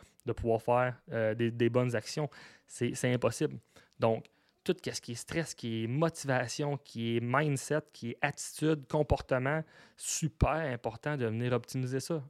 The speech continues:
Encore une fois, donc d'appliquer les tâches nécessaires en tant que joueur de hockey pour venir optimiser cet aspect-là. Par la suite, on a le pilier, le dernier, qui est tout ce qui est skills, hockey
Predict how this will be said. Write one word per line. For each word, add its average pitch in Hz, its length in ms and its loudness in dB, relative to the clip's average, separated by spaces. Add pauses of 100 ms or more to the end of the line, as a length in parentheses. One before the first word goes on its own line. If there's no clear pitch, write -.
Encore 110 540 -2
une 135 80 -2
fois, 170 220 -2
donc 110 240 -4
d'appliquer 135 480 -2
les 120 160 0
tâches 147 480 2
nécessaires 135 600 -2
en 113 60 -2
tant 107 120 -4
que 110 60 -2
joueur 113 180 0
de 110 60 -2
hockey 101 240 -4
pour 107 200 -2
venir 123 260 -2
optimiser 117 720 -2 (480)
cet - 320 -2
aspect-là. 156 500 6 (1120)
Par 127 160 6
la 127 140 6
suite, - 320 2 (260)
on 117 220 0
a 127 40 2
le 123 80 2
pilier, 139 540 0 (200)
le 120 140 0
dernier, 127 440 2
qui 131 260 -4
est 123 80 -6
tout 143 180 0
ce 120 200 -4
qui - 120 -4
est 120 40 0
skills, 143 400 2
hockey 120 240 4